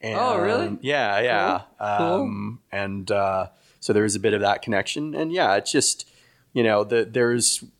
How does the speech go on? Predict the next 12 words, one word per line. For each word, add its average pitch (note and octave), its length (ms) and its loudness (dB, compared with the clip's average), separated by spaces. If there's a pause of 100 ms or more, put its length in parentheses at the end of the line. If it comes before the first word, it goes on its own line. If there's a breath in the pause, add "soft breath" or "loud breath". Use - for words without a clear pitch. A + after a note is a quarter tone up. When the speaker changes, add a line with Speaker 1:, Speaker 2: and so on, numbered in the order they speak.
(140)
Speaker 1:
um, F#2+ 640 0 (680)
the, A2+ 220 0
the A2 140 0
whole A2+ 360 0
idea G#2+ 320 0
of G2 120 -2
the, G2+ 260 0
the G2 100 -16 (220)
chessboard, G2+ 840 -2 (400 soft breath)
uh, F2+ 400 2
is, F2+ 540 -4 (200)
uh, F2+ 280 -8